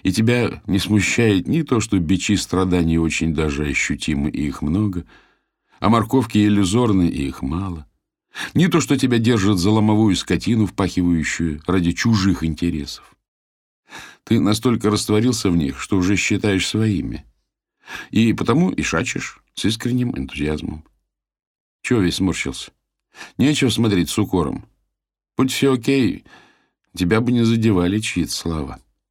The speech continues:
Она сломала в пепельнице недокуренную сигарету. "А это твое, как его, троеборье?" "Троебабие", огрызнулся я. "Да один черт". "А что, красиво. И по Юнгу.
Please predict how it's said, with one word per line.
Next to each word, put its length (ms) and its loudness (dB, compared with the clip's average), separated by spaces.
Она 180 -2
сломала 380 -6
в 60 -18
пепельнице 560 -2
недокуренную 680 -4
сигарету. 460 -10
"А 120 2
это 340 2
твое, 460 2
как 220 -4
его, 380 -2
троеборье?" 680 2
"Троебабие", 840 -2
огрызнулся 640 -4
я. 160 -10
"Да 100 0
один 220 0
черт". 340 -12
"А 160 2
что, 180 -2
красиво. 640 0
И 180 0
по 320 -4
Юнгу. 540 0